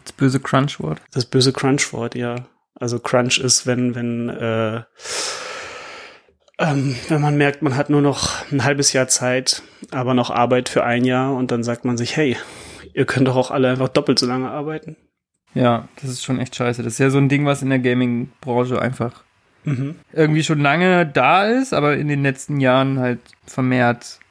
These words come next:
Speaker 1: irgendwie ins, ans, ans öffentliche Licht gerückt ist.
Speaker 2: Ja, die Leute werden zum Glück immer lauter, was das
Speaker 1: Ja.
Speaker 2: angeht. Und
Speaker 1: Und dass es halt ganz oft damit zu tun hat, dass ja ein Entwicklungsstudio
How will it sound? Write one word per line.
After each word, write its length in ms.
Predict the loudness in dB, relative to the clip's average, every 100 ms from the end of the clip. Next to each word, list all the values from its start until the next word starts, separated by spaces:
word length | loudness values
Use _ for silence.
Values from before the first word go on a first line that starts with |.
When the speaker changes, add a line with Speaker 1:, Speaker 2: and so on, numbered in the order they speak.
| _ -10
Speaker 1:
irgendwie 480 | -4 0 2 4
ins, 180 | 4 2
ans, 320 | 0 -2 -2 -2
ans 200 | -2 0
öffentliche 320 | 0 0 0
Licht 220 | 0 0
gerückt 260 | -4 -4 -4
ist. 180 | -2
Speaker 2:
Ja, 200 | 2 2
die 80 | 2
Leute 260 | 2 4 4
werden 140 | 4
zum 160 | 2 0
Glück 140 | 2
immer 140 | 2 2
lauter, 440 | 0 -2 -6 -10 -16 -20 _ -20 -18
was 280 | -12 -8 -2
das 140 | 2
Speaker 1:
Ja. 100 | 2
Speaker 2:
angeht. 400 | 2 -2 -6 -10 -8
Und 280 | -2 -2 -2 -8 -6
Speaker 1:
Und 180 | -4 -2
dass 180 | -4 -6
es 240 | -6 -2
halt 360 | 0 -2 -4 -4
ganz 260 | -2 -2
oft 460 | 0 0 -2 -20 -10 2
damit 320 | 4 4 -2
zu 80 | -8
tun 240 | -4 0
hat, 200 | 0 0
dass 200 | -2 -2
ja 460 | 0 2 4 2 0 _ -14 -12 -8
ein 180 | -4 -2
Entwicklungsstudio 1200 | 0 0 2 2 0 -2 -2 0 2 2 2 0